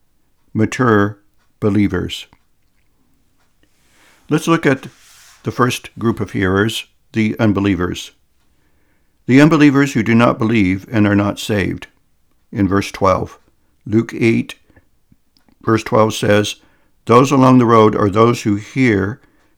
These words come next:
then the devil comes and takes away the word from their heart, that they may not believe and be saved." Keep in mind in this study the meaning of the term heart in the Bible.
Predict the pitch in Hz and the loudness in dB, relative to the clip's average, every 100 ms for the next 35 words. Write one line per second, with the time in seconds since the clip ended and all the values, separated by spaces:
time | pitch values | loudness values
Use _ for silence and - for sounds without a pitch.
0 | _ 117 117 101 120 131 113 104 98 104 | _ 2 4 4 4 4 2 0 0 -2
1 | 113 95 - 117 - 104 113 95 92 110 | -4 -6 -2 -2 -2 0 0 0 0 0
2 | 107 98 101 95 92 - - 117 98 - | 0 0 -4 -2 -4 -6 -4 0 0 -2
3 | - _ _ _ _ _ _ - 101 117 | -6 _ _ _ _ _ _ -8 -2 2
4 | 120 117 113 104 117 110 113 - 113 101 | 4 4 4 0 0 0 0 -2 -6 -2
5 | 117 95 90 - 101 98 95 107 90 90 | 0 -2 -4 -6 -6 -4 -4 -4 -4 -6
6 | - - _ _ _ _ _ _ _ _ | -10 -20 _ _ _ _ _ _ _ _
7 | _ _ _ _ - 170 170 139 127 117 | _ _ _ _ -6 0 4 6 4 4
8 | 113 110 - 101 101 104 107 117 123 127 | 2 -2 -2 -2 -2 -2 0 2 2 2
9 | 120 95 101 - 117 107 - 120 117 101 | 0 -4 -8 -4 -2 -4 -4 0 2 0
10 | - _ 101 98 92 95 87 87 | -4 _ -4 -2 -2 -2 -4 -10